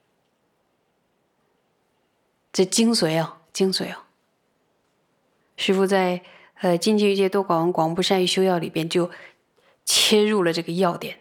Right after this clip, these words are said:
为什么你不能广闻？为什么你闻了之后不能修要？其实就是资粮为具，障碍为除，只要沿着这两点就可以了。所以师父给我们的方法是非常有力的，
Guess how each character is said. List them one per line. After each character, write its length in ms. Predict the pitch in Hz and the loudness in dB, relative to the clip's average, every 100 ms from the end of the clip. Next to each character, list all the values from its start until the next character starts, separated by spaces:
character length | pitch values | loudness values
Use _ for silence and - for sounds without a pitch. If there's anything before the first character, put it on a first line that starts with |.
| - | -4
为 260 | 226 240 | 0 2
什 240 | 185 - 156 | 2 -2 -2
么 120 | 175 | -2
你 240 | 165 - _ _ _ _ _ _ - | -2 -6 _ _ _ _ _ _ 0
不 80 | |
能 180 | 202 165 | 2 2
广 240 | 165 - - | -2 -4 -6
闻？ 200 | - - _ - | -14 -16 _ 0
为 140 | 262 | 2
什 100 | 202 | 2
么 80 | 196 | 0
你 300 | 185 180 - - | 0 0 -4 -2
闻 200 | 170 196 | 2 2
了 80 | |
之 140 | 226 196 | 2 0
后 100 | 202 | 0
不 100 | 226 | 2
能 120 | 196 | 0
修 220 | 196 185 | 0 0
要？ 180 | 185 170 - - | 0 -2 -6 -16
其 160 | - 180 | -8 -4
实 80 | 170 | 0
就 160 | 190 | 0
是 200 | 170 160 - _ _ _ _ _ _ _ _ | 0 -4 -8 _ _ _ _ _ _ _ _
资 140 | - | 0
粮 180 | 180 160 | 0 2
为 100 | 165 | -2
具， 280 | 165 160 - _ _ _ _ | -4 -6 -12 _ _ _ _
障 180 | - 202 | 2 2
碍 160 | 165 | 0
为 140 | 160 165 | -4 -4
除， 300 | - - 214 _ _ _ _ - | -6 -8 -12 _ _ _ _ -2
只 140 | 180 | 2
要 120 | 196 | 2
沿 160 | 190 180 | 2 0
着 80 | 196 | 0
这 180 | 202 | 0
两 220 | 226 190 214 | 2 4 2
点 260 | 196 - - | 0 -4 -6
就 100 | 180 | -8
可 180 | - 180 | -4 -2
以 100 | 202 | -2
了。 160 | - - _ _ _ _ _ _ _ _ _ _ _ _ _ | -4 -16 _ _ _ _ _ _ _ _ _ _ _ _ _
所 160 | - 180 | 0 0
以 40 | |
师 200 | 170 196 | 2 0
父 120 | 190 | 0
给 140 | 185 185 | 2 2
我 80 | |
们 120 | 170 170 | 0 -2
的 100 | 180 | -2
方 240 | 214 214 | 0 0
法 260 | 214 160 - | 0 -6 -6
是 240 | - 180 | -6 -4
非 300 | 165 - 240 | -4 0 0
常 260 | 226 175 175 | 0 -4 -4
有 160 | 165 | -4
力 200 | 160 190 | -2 -4
的， 80 | 147 | -4